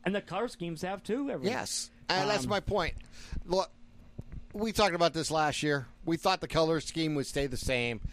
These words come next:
Speaker 1: I'm
Speaker 2: It
Speaker 1: glad it
Speaker 2: did.
Speaker 1: has.
Speaker 2: And it needed to stay the same. They made the right choice there.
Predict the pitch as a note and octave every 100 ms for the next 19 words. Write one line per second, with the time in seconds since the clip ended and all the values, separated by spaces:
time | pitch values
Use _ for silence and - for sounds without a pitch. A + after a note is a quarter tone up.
0 | - - E3+ D3+ D3 B2 B2+ B2+ C3 -
1 | - A3 A3 A3+ B3+ A3 E3 B2 B2 A#2+
2 | A#2+ A2 F#2+ - G#2 G2+ D#3+ F#3+ G#3 F#3+
3 | E3+ D3+ C3+ - C3 G2 - F#2 -